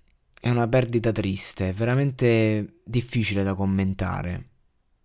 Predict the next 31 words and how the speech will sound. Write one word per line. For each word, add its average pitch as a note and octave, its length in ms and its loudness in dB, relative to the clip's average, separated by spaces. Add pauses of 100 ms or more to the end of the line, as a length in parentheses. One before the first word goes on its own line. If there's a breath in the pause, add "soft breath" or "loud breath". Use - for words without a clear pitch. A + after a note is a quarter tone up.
(240)
Dispiace. F#2+ 960 -2 (720 loud breath)
Dispiace D3+ 480 0
non D#3+ 260 0
perché B2+ 300 -2
magari A2+ 380 2
io A2+ 160 2
fossi G#2 760 -4 (440 soft breath)
un, G#2 280 -2
un G2+ 420 -2
fan A#2 240 2
sfegatato, A2 880 2
eh, A#2 60 4
assolutamente, G2+ 920 0
a F2+ 60 -4
fatti - 300 -6
concreti, F#2+ 680 -4 (580 loud breath)
eh, - 200 -14 (280)
ma B2+ 160 -2
perché B2+ 520 2 (200)
è C3 220 -6
quello D3 220 2
che C#3 120 -2
rappresenta. F#2+ 1160 -2 (400)
Cioè, - 200 -14
il C3+ 160 2
rispetto B2+ 760 2
è G#2+ 40 4
religioso G#2+ 800 0
per F2+ 140 -10
certe - 360 -10
figure. F2+ 540 -8